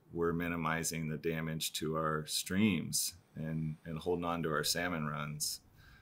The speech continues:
So, you know, we're having those dialogues, and, and I heard your comment, you know, Facebook is not the place to have arguments about strategy and tactics.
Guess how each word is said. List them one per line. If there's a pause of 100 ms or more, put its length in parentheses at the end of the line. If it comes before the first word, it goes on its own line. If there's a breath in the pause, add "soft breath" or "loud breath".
(140 soft breath)
So, (260)
you
know,
we're
having
those
dialogues,
and,
and
I
heard
your
comment,
you
know, (460)
Facebook
is
not
the
place
to
have (760 loud breath)
arguments
about (680)
strategy
and
tactics.